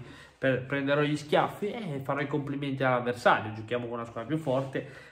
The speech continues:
I bookmaker la danno strafavorita, quindi è molto più facile che vincano loro piuttosto che vinciamo noi, eh. L'andata non conterà nulla domani, l'andata non conta nulla, perché tu anche se pareggi,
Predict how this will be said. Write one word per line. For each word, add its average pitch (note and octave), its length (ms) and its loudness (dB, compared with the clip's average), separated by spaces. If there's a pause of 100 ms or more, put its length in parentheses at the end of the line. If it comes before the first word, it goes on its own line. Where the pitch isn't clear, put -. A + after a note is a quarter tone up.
(100)
I E3 120 0
bookmaker E3 1120 2
la D#3 160 8
danno F3 320 8
strafavorita, E3+ 1160 6
quindi D#3+ 460 2 (280)
è C3+ 160 0
molto E3+ 400 8
più D3+ 160 0
facile D#3 420 4
che C#3+ 100 -2
vincano C#3+ 380 0
loro F#3 260 6
piuttosto B2+ 320 -4
che C3 100 -2
vinciamo A#2 380 -4
noi, A2 300 -2
eh. C#3 240 0 (300)
L'andata E3 440 8
non D#3 140 2
conterà C3+ 400 2
nulla B2 380 0
domani, G2+ 400 -6 (480)
l'andata D3 400 6
non C3 160 0
conta B2+ 320 -2
nulla, G#2+ 320 -4
perché A#2 240 -12
tu C3 180 -4
anche B2 240 -2
se C3 140 -4
pareggi, C3 680 0